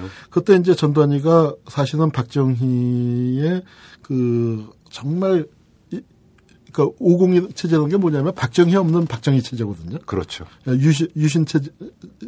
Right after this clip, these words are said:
Speaker 1: 그 머리 없어진 유신 체제.
Speaker 2: 예.
Speaker 1: 거기 이제 전두환이가 다시
Speaker 2: 음.
Speaker 1: 그, 그 등장을 해서 그걸 지배한 그 새끼 박정희들이 벌인 난장판이었다고 저는 생각을 합니다.
Speaker 2: 네,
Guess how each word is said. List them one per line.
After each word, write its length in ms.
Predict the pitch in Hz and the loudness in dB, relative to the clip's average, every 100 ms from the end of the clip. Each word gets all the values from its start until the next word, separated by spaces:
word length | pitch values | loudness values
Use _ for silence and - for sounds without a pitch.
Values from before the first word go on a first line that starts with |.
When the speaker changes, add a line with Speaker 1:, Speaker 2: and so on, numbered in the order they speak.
| - 139 | -14 -8
Speaker 1:
그 360 | 143 131 127 - - - - | -2 0 0 -2 -12 -20 2
머리 460 | 139 156 190 202 - - | 8 8 6 2 -6 -2
없어진 680 | 131 131 - 147 127 208 | 0 0 2 2 2 2
유신 260 | 165 113 120 | 0 -2 -6
체제. 260 | - 85 - 101 | -8 -14 -2 2
Speaker 2:
예. 180 | 180 147 | 4 4
Speaker 1:
거기 180 | 147 | 2
이제 240 | 175 151 117 | 2 0 -2
전두환이가 460 | - 135 131 120 120 | -2 -2 0 -2 -4
다시 360 | 117 95 107 - - | -6 -4 -6 -8 -4
Speaker 2:
음. 300 | 101 85 76 123 113 | -2 -2 -4 -8 -6
Speaker 1:
그, 580 | 120 110 107 104 101 107 - _ - 135 | -4 -4 -4 -6 -8 -12 -18 _ -14 -4
그 140 | 113 | -2
등장을 360 | 123 120 113 110 | 0 0 0 -2
해서 160 | 117 | -4
그걸 180 | - 117 | -4 -4
지배한 380 | - 110 98 104 - - - - | -4 -6 -6 -8 -14 -20 -20 -18
그 100 | - | -10
새끼 340 | 113 - - 214 | -10 -10 -4 -2
박정희들이 840 | 175 - 165 151 135 131 131 139 | -2 -2 0 0 0 0 0 -2
벌인 340 | 127 117 175 | -2 -2 0
난장판이었다고 760 | 175 113 123 117 120 110 110 104 | -2 0 -2 -2 -2 -2 -4 -8
저는 180 | 104 98 | -8 -10
생각을 360 | 95 95 92 85 | -12 -14 -14 2
합니다. 160 | 104 | 4
Speaker 2:
네, 220 | 92 76 | 6 4